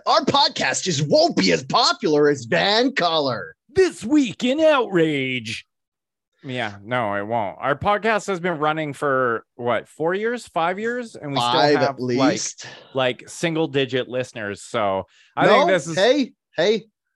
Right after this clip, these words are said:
Speaker 1: we're into the thirties on the downloads
Speaker 2: All
Speaker 1: and the
Speaker 2: right.
Speaker 1: D Ls.
Speaker 2: Du-, double-digit listeners. Uh, I think this is probably th-, forever going to be something we just do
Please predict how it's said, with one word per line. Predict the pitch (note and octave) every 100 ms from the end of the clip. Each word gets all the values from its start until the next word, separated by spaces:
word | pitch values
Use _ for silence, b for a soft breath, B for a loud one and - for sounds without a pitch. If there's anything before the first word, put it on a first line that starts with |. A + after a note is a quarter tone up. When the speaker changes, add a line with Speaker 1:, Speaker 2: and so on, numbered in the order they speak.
| _
Speaker 1:
we're | B2+ C#3
into | D3+ D3+
the | C3+
thirties | B2+ C3+ D#3 D3+ A#2
on | A#2+
the | A2
downloads | G2 A2 C3 A2+ G#2 G2+ - - _ -
Speaker 2:
All | F3+
Speaker 1:
and | A3
the |
Speaker 2:
right. | D#3+
Speaker 1:
D | A#2+ B2+
Ls. | A#2+ G2+ G#2 -
Speaker 2:
Du-, | D#3 C3 D#3 D3+ C#3+
double-digit | D#3+ F3+ G3 E3+ F3+ D3+ C#3+
listeners. | D3+ C#3+ D3 A#2+ A2+ - _ _ -
Uh, | B2+ A#2+ A#2+
I | A2 B2+
think | D#3+ C3+ A2
this | A#2 D3 C#3 -
is | - C#3 G2+ -
probably | - A#2+ B2+ C3 C3+ C3 A#2+ A#2+ A#2 G#2+ G#2 _ _ _ -
th-, | D#3 _ D#3+ - C#3 C3+ _
forever | C#3 C3 B2+ A#2+ B2
going | A#2 A#2+ A2+
to | A2
be | G#2+ G#2
something | - G#2 F#2+ G2 F#2
we | G2
just | F2 G2 E2
do | G#2 F#2 F2+ E2+